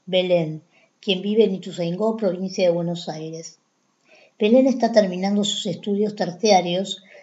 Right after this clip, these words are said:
de profesorado de educación especial y momentáneamente está trabajando en un shopping,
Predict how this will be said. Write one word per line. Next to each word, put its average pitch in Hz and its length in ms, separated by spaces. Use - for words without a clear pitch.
de 202 120
profesorado 202 720
de 196 80
educación 180 500
especial 196 720
y 233 120
momentáneamente 208 1160
está 202 200
trabajando 202 680
en 180 80
un 180 100
shopping, 160 600